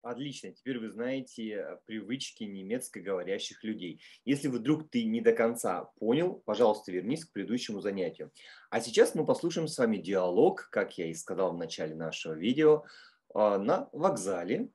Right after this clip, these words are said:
Разговор между пассажиром и кондуктором, проводником поезда. Поехали.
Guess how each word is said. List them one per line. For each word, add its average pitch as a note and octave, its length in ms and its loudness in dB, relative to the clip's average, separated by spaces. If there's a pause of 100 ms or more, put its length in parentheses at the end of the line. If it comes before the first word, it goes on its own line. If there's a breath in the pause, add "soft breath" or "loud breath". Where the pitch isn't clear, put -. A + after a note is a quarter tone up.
(160)
Разговор G2+ 480 6
между F#2 320 -2
пассажиром F#3 680 2
и D#3+ 260 -4
кондуктором, A#2 1000 2
проводником F#2+ 680 0
поезда. E2+ 420 -4
Поехали. F2 580 -2